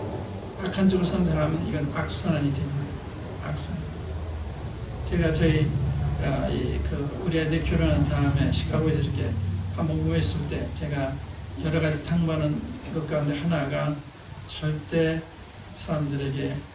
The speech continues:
그 악을 행하지 말아라. 선을 선택하라. 제가 새 떠난 다음에 우리 아이들이 혹시 그걸 잘 몰라서, 어, 자기 감정을 따라 어떤 행동을 한다면 그게 악순환이 됩니다. 그래서 "단 잘못해도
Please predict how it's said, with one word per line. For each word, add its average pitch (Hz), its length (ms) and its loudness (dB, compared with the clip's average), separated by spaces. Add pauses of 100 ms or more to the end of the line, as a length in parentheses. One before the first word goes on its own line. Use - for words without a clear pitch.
(360)
그 151 160 -2 (140)
악을 160 280 -2
행하지 143 220 0
말아라. - 440 -4
선을 180 540 2
선택하라. 160 440 -2 (1300)
제가 185 240 2
새 190 220 2
떠난 185 320 2
다음에 165 300 2
우리 156 200 2
아이들이 147 540 2 (320)
혹시 220 180 -4
그걸 180 320 -4
잘 165 200 0
몰라서, 143 640 2 (600)
어, - 320 -6 (140)
자기 151 280 -2
감정을 170 560 0
따라 151 220 0
어떤 156 220 -4
행동을 180 300 2
한다면 143 340 2
그게 143 120 2
악순환이 139 460 -2
됩니다. 131 380 -4 (300)
그래서 143 280 -4 (600)
"단 165 180 0
잘못해도 151 720 0